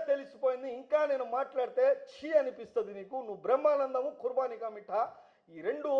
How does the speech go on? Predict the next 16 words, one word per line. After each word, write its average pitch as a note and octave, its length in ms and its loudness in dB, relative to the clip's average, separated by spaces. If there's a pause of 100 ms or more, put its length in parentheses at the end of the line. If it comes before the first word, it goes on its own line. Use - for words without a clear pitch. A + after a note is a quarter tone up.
(120)
ఒకసారి C4 400 2 (160)
నువ్వే D#4+ 200 0 (100)
చూసుకో C4 300 -4 (580)
టీవీలో C#4 380 -8
వేసుకొని. E3 340 -12 (260)
అరే A#3 120 0 (120)
నేను B3 180 -8 (120)
నిజంగానే C4+ 360 -6 (100)
సమీర్ A#3+ 320 -10
చెప్పింది G3 300 -12
ఇది F3+ 160 -18
నిజంగానే G#3+ 420 -4
అనే, C#3 100 -12 (320)
నిజంగా F#3 400 -2
అనిపిస్తుంది - 500 -12
నీకు. - 180 -20